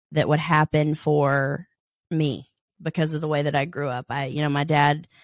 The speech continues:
always seemed very down on his luck. Really, he was, uh, causing a lot of that <laughs> for himself. But, um, it was just sort of instilled in me, like, don't, you know,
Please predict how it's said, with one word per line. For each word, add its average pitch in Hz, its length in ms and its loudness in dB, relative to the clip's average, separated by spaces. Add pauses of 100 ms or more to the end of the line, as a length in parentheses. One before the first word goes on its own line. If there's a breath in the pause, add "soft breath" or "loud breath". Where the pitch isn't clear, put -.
(280 soft breath)
always 165 220 6
seemed 156 300 2
very 151 440 2 (160)
down 160 300 4
on 147 120 4
his 147 180 -2
luck. 147 360 0
Really, 220 340 6
he 180 160 2
was, 156 200 4 (1200)
uh, 131 300 2
causing 190 480 4
a 196 60 6
lot 202 220 6
of 208 80 6
that 180 340 4
<laughs> - 240 -2
for 240 140 4
himself. 202 560 2 (440 loud breath)
But, 160 480 4
um, 143 540 4
it 143 160 2
was 165 120 4
just 170 160 -2
sort 180 160 0
of 156 100 -2
instilled 175 400 -2
in 147 100 0
me, 143 160 0
like, 143 440 -4 (720)
don't, 147 540 2 (320)
you 185 100 0
know, 143 140 2